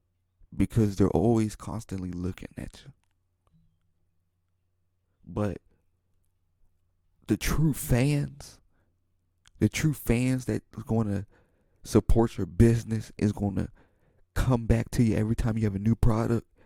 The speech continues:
and come back to you and buy it and look at it and stream it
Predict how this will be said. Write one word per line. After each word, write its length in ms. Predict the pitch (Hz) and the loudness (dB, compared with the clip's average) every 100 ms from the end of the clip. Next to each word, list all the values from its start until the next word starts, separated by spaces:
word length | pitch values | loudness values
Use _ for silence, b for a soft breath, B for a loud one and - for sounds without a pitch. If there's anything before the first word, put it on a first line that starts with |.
| b - | b -4
and 180 | 98 | -4
come 200 | - 123 | -2 -4
back 200 | 110 110 - | -2 -6 -6
to 180 | 104 | -8
you 100 | 101 | -6
and 180 | 95 87 | -10 -4
buy 280 | 101 104 110 | -4 -2 -8
it 80 | - b b b b b | -10 b b b b b
and 260 | 90 90 98 | -6 -4 -2
look 180 | 107 123 | -2 -2
at 180 | 113 | -2
it 140 | 92 92 b b | -2 -4 b b
and 100 | - | -16
stream 460 | - - 117 117 110 | -16 -8 -4 -4 -6
it 160 | 110 | -10